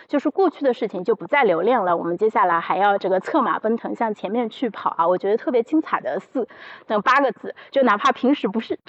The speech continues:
本来觉得不是很，本来觉得有点违和，但是因为他公开信里老是用，老是用，后来你就觉得，哎，这八个字其实还是真的很赞的。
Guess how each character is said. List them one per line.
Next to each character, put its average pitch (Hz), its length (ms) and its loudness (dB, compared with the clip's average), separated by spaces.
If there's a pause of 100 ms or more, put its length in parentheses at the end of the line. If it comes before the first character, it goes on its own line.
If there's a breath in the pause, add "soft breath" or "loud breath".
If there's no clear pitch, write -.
(160)
本 214 100 2
来 220 160 4
觉 214 140 0
得 233 80 2
不 196 100 -4
是 370 180 0
很， 196 360 -2 (680 loud breath)
本 247 100 2
来 269 140 4
觉 220 140 2
得 262 60 4
有 254 80 4
点 240 180 4
违 208 220 2
和， 196 260 0
但 262 180 2
是 254 220 2
因 269 140 2
为 285 100 2
他 302 160 0
公 320 140 0
开 311 160 0
信 302 160 0
里 202 80 0
老 - 200 -2
是 349 140 -4
用， 302 180 0
老 190 140 -2
是 - 160 -8
用， 277 160 2
后 359 140 0
来 311 60 2
你 220 60 0
就 220 80 2
觉 214 140 -2
得， 185 100 -4
哎， 208 140 -2
这 233 180 0
八 226 180 2
个 220 100 0
字 208 160 -10
其 - 160 -10
实 220 80 -4
还 208 140 -2
是 196 80 -6
真 247 160 -4
的 247 80 -2
很 - 160 -12
赞 247 280 -6
的。 - 80 -14